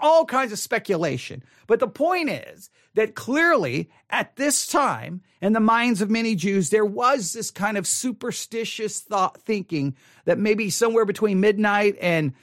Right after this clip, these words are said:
and the fourth watch, right, between the third and fourth watch, that spirits were active, that there was things going bump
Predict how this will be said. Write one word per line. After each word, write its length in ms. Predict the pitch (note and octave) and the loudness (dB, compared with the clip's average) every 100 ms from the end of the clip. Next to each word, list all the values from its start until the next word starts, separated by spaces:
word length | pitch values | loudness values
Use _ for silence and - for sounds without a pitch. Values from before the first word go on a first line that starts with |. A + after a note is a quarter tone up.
| _ _ | _ _
and 220 | - D#3 D3+ | -2 -2 -2
the 60 | |
fourth 380 | - A3 A3+ G#3 | 0 4 4 4
watch, 600 | A3 F#3+ C3+ - - - _ _ | 2 2 0 -4 -12 -14 _ _
right, 240 | - D#3+ - | 0 0 0
between 300 | E3+ G3 F3 | -2 0 0
the 80 | D3 | 0
third 320 | G#3+ A3 G#3 | 2 4 2
and 120 | E3+ | 0
fourth 260 | G#3 G3+ F3 | 0 0 2
watch, 600 | G#3+ D#3+ A#2+ - - _ _ _ _ - | 2 2 -2 -8 -10 _ _ _ _ -10
that 640 | B2 E3+ F3+ E3 - _ _ _ _ | -2 2 2 2 -2 _ _ _ _
spirits 600 | - - - A3+ G#3+ - F3 | -8 -4 2 4 4 2 -2
were 160 | - _ - | -2 _ -4
active, 640 | F#3 - C3+ - - _ _ _ _ - | -4 -6 -8 -10 -12 _ _ _ _ -6
that 120 | C#3+ | 0
there 120 | F#3+ | 4
was 240 | F3+ D#3 - _ _ - | 4 2 -2 _ _ 2
things 760 | B3+ C4 B3+ A#3 A#3 E3+ - - _ _ - | 4 4 4 4 2 0 -6 -12 _ _ 0
going 320 | A3 G#3+ G3+ | 2 4 2
bump 380 | A#2+ G3 G#3+ | 2 2 2